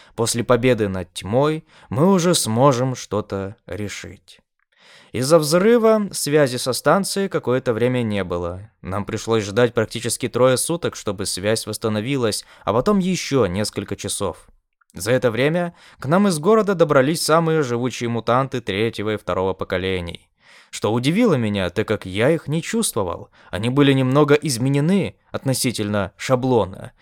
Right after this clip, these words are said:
но и при этом эти изменения были им только на пользу. Но в любом случае я заказал только один шаттл. «Вы точно сможете со станции управлять ими?» кивнул я в сторону всех оставшихся мутантов,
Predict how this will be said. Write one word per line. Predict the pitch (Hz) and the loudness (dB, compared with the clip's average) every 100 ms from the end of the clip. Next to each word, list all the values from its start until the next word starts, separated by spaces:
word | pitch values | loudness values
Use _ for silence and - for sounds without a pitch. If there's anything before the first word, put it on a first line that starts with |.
| - _ | -20 _
но | 90 | -2
и | 113 | 0
при | 117 110 98 | 0 0 0
этом | 104 147 208 185 - - | 4 4 2 -2 -6 -6
эти | 117 117 117 | -4 -2 -2
изменения | 98 110 101 113 156 151 | -2 -4 -2 -2 -2 -4
были | 117 110 117 | -4 -2 -2
им | 123 | -2
только | 110 139 180 | -2 -4 -4
на | 185 | -6
пользу. | 185 208 185 104 - - _ _ | -4 -4 -4 -6 -14 -20 _ _
Но | - 143 | -2 2
в | 151 | 4
любом | 156 143 139 | 4 4 2
случае | 127 127 190 185 196 202 160 | 0 0 0 -2 -2 0 2
я | 143 160 | 4 4
заказал | 147 143 131 101 117 123 | 2 2 0 2 2 2
только | 117 120 110 117 | 2 -2 0 -4
один | - 123 110 98 117 117 87 | -4 -4 -4 -4 -4 -4 -6
шаттл. | - - 78 - 110 107 _ _ _ _ - | -12 -10 -10 -12 -20 -20 _ _ _ _ -14
«Вы | 85 | -12
точно | 85 143 165 196 | 0 0 2 2
сможете | - 175 147 107 104 | 2 4 2 2 -4
со | - 117 | -4 -2
станции | - 120 135 - | 0 0 0 -2
управлять | 131 120 139 160 123 - | -2 2 4 4 2 0
ими?» | 90 78 104 - _ | -10 -12 -18 -20 _
кивнул | 110 113 107 | -6 -4 -4
я | 101 135 | 0 0
в | |
сторону | - 127 113 113 | 2 0 0 -2
всех | - 123 | -2 0
оставшихся | 123 - 110 - 107 117 | 0 0 -2 -2 -4 -4
мутантов, | 113 110 147 113 - - | -4 0 2 2 -4 -14